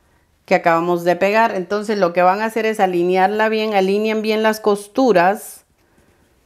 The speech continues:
que les quede costura con costura en las esquinas aquí.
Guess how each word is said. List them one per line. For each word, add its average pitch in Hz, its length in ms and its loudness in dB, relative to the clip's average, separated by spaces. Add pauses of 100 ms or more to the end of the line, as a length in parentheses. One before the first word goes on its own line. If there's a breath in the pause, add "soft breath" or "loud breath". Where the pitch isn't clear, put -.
(800)
que 208 240 4
les 202 240 4
quede 202 400 2
costura 190 480 0
con 196 160 -2
costura 190 420 0
en 185 80 2
las 180 180 -2
esquinas 196 600 -4
aquí. 208 560 -2